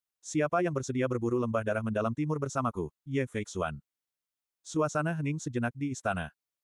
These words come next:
Pemuda berjubah merah itu menggelengkan kepalanya dan berkata, "Selain dua murid langsung Daozu teratas di wilayah ilahi mendalam timur, tidak ada tokoh kuat lainnya.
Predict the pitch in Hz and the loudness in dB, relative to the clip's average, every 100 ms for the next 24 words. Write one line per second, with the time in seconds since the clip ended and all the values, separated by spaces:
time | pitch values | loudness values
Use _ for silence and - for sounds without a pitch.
0 | _ _ _ _ _ _ _ _ 147 151 | _ _ _ _ _ _ _ _ 2 4
1 | 170 170 143 139 131 123 127 131 143 123 | 4 4 4 2 4 2 2 0 2 2
2 | 110 110 123 120 107 110 120 110 110 135 | 2 2 0 2 2 2 2 2 0 0
3 | 123 80 - _ - 156 156 165 139 120 | 0 -2 -6 _ -2 0 2 2 2 2
4 | 117 113 113 135 110 101 110 113 110 120 | 0 -2 0 0 0 0 -2 0 0 -2
5 | 120 110 107 110 123 123 113 131 127 123 | -2 0 0 0 -2 -2 -2 0 0 0
6 | 123 135 95 82 _ 151 143 127 117 123 | 0 0 -2 -4 _ -2 0 0 0 0
7 | 117 104 110 101 95 85 78 | 0 0 0 0 -2 -4 -8